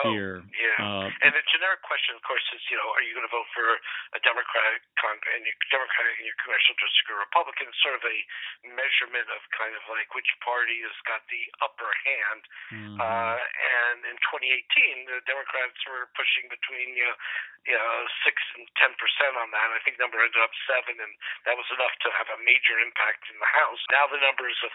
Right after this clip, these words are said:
Speaker 1: three. So this is a, you know, <laughs> there's not a lot of enthusiasm out there. It's more for some of the candidates than it is for the institution. And so people are not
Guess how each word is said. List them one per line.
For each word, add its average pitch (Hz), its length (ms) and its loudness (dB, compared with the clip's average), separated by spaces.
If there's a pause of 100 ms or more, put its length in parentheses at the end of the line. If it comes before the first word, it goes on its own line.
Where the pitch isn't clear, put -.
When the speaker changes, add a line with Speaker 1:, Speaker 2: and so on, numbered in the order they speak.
(100)
Speaker 1:
three. 131 400 0 (240)
So 151 220 6
this 170 240 -2
is - 140 -12
a, 156 140 6 (280)
you 180 80 -4
know, - 120 -2 (280)
<laughs> - 320 -6
there's 185 160 -2
not 269 160 6
a - 60 4
lot 269 180 6
of 190 80 2
enthusiasm 196 1120 4
out 190 160 2
there. 196 220 4
It's - 180 -4
more 220 160 0 (140)
for 170 100 4 (140)
some 170 120 -2
of 151 60 -6
the - 140 -4
candidates - 840 4 (500)
than 131 100 2
it 135 140 -4
is 151 140 0 (100)
for 135 120 0
the 127 140 -10
institution. - 840 2 (280)
And 113 140 4 (120)
so 120 300 -2
people 135 240 -2
are 123 80 -4
not 127 260 2